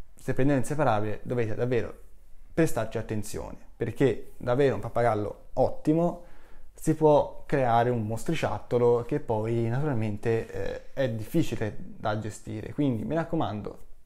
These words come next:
state molto attenti. Per quanto riguarda la sua rumorosità sono un po' combattuto, perché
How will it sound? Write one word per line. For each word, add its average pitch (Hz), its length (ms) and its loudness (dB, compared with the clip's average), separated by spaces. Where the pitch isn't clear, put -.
state 101 600 -4
molto 107 420 -2
attenti. - 640 -8
Per 127 140 6
quanto 190 280 8
riguarda 127 420 8
la 113 80 2
sua 143 180 4
rumorosità 127 720 6
sono 131 240 6
un 123 120 6
po' 117 240 6
combattuto, 117 840 2
perché 120 440 0